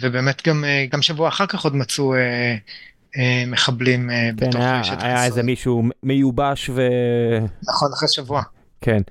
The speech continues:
Speaker 2: ואתה בשלב הזה כבר מחויב, אה, בראש שלך, זאת אומרת, לתמרון הקרקעי, מתכונן לדבר הזה,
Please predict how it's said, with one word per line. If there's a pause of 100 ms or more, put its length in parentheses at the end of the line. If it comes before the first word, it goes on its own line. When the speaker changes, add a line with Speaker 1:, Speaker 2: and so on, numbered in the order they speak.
(360)
Speaker 2:
ואתה
בשלב
הזה
כבר
מחויב,
אה,
בראש
שלך,
זאת
אומרת,
לתמרון
הקרקעי,
מתכונן
לדבר
הזה,